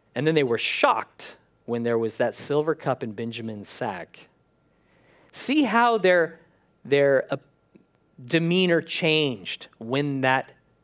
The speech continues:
cup was revealed. Turn in your Bibles to Genesis forty-four.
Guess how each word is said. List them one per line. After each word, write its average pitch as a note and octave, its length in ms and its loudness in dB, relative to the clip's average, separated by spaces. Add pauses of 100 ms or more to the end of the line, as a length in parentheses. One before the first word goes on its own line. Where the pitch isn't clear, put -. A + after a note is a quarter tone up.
(160)
cup - 380 -2 (140)
was A#2 240 -2
revealed. G#2 600 -12 (540)
Turn B3 240 2
in A3 60 4
your D3+ 100 4
Bibles C3+ 380 2
to B2+ 100 -16
Genesis C#3+ 560 -2
forty-four. D3 1200 0